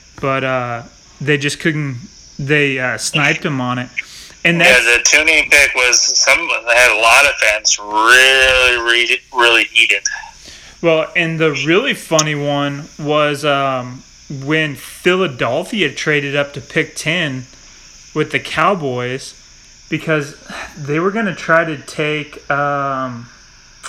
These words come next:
Speaker 1: they ended up taking Devontae Smith. I heard a story that they were really trying to trade up and get Penei Sewell, I think.
Speaker 2: Cowboys wanted, uh,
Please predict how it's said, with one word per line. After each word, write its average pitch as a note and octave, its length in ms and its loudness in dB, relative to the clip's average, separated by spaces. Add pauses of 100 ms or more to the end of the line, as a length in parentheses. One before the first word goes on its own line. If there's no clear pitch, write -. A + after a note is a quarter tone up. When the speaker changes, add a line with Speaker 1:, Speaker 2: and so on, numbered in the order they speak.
(480)
Speaker 1:
they F3+ 80 6
ended C4+ 160 2
up G#3 60 -10
taking G#3 260 0
Devontae D#3 480 -2
Smith. D#3+ 440 -6 (280)
I D3+ 80 0
heard G3 200 2
a G#3+ 60 0
story F3 560 0
that D#3+ 240 -4
they F3 140 2
were G3+ 160 2
really E3 360 0
trying E3+ 340 -2
to D3 60 -4
trade D#3 380 0
up C#3+ 340 -4
and D3+ 260 -4 (120)
get D3+ 480 -2 (960)
Penei F#3 400 -2
Sewell, F3 580 -4
I A3+ 120 0
think. B3+ 460 -4 (1800)
Speaker 2:
Cowboys A3 600 2
wanted, C3 520 4
uh, A#2+ 100 2